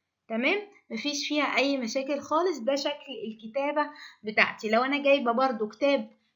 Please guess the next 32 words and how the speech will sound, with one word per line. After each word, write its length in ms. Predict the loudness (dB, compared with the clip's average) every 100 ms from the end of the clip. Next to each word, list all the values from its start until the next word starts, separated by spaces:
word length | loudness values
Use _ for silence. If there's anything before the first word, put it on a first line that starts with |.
| -4
مكتبة، 600 | -4 -2 2 4 2 0
هشوف 360 | -2 -4 -4
المؤلف 600 | -4 -2 2 4 6 4 0
واكتبه 400 | 0 -2 -4 2
واتعامل 540 | 2 2 0 0 -2
معاه 320 | -2 -4 -4
نفس 200 | -8 -10
الحكاية. 720 | -14 -12 -6 0 0 0 -8 _ _ _ _
تمام؟ 300 | 0 4 4 2 -8 -20 _
طيب، 400 | 0 2 2 0
بس 280 | -2 -4 2 2 2 -4
كتاب، 420 | -4 2 4 2 2
لو 160 | 2
انا 140 | 2 2
جايبة 280 | 2 2
كتاب 300 | 0 2 0
الكتروني 680 | 0 -4 -4 -6 -2 -2 0
او 140 | -2 -2
كتاب 340 | -4 -2 -2
مثلًا 380 | -2 0 0 0
عندي 580 | 2 2 0 -2 -4 -4
متع-، 600 | -4 -6 -6 -4 -6 -4
متعلق 500 | -6 -2 0 0 0
بالعلم 500 | -4 -4 -2 0 -2
اللي 160 | -2 -2
انا 120 | -2
هعمل 400 | -2 -4 -4 -4
عليه 280 | -4 -6 -8
بحث 280 | -8 -8
ده، 220 | -2 -2 -2 _ _ 0
انا 140 | 4 4
كتبت 420 | 2 2 2 0